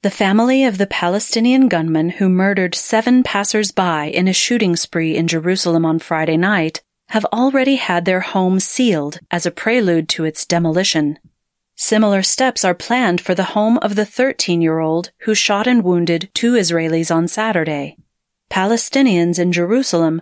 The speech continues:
found to be involved in terror activity will have their residency rights revoked. Legal and moral qualms aside,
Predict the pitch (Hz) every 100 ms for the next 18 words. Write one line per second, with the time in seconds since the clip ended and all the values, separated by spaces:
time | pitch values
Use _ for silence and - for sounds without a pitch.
0 | - - 180 175 220 226 214 220 233 220
1 | 220 208 165 175 180 - 175 175 170 180
2 | 180 - 240 185 151 160 - 180 - 233
3 | 240 185 170 175 190 185 165 160 160 160
4 | 151 156 - - 175 160 160 190 156 -
5 | - _ _ _ _ _ _ - 202 240
6 | 254 247 - 190 220 220 170 196 214 165
7 | 165 - 185 180 180 165 - 214 202 156
8 | 156